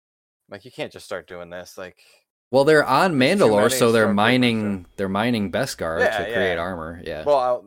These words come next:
Speaker 1: now that they kinda blew up the base, it kinda puts us, puts an end to that, but
Speaker 2: Right.
Speaker 1: 'cause those stormtroopers were taking, like, six, seven shots, like, those, the stormtroopers were not going down at all, which is cool to see,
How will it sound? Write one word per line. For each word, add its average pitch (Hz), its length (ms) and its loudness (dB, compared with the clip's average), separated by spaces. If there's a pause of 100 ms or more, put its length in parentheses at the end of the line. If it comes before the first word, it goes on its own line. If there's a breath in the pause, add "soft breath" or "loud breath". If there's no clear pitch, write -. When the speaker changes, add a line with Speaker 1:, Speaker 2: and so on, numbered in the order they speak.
(100)
Speaker 1:
now 123 260 -2
that 104 120 -8
they 101 180 -8 (320)
kinda 101 180 -12
blew 95 200 -12
up 87 100 -16
the - 60 -20
base, 87 340 -18
it - 60 -20
kinda 87 200 -16
puts 90 220 -20
us, 90 100 -20 (120)
puts - 180 -18
an 92 80 -20
end 82 160 -18
to 80 60 -20
that, 78 280 -20
but 71 180 -18 (340)
Speaker 2:
Right. 62 260 -12
Speaker 1:
'cause 117 140 -16
those 131 260 -8
stormtroopers 135 500 -4
were 95 80 -14
taking, 110 280 -10
like, 85 260 -10
six, - 360 -16
seven 92 380 -12
shots, - 480 -14
like, 90 220 -20
those, 98 400 -18
the 104 60 -20
stormtroopers 90 540 -16
were 82 100 -20
not 85 680 -14
going 87 240 -18
down 85 320 -14
at 85 120 -16
all, 85 360 -14
which - 220 -20 (840)
is - 100 -20
cool 196 200 -4
to 117 100 -6
see, 113 460 -10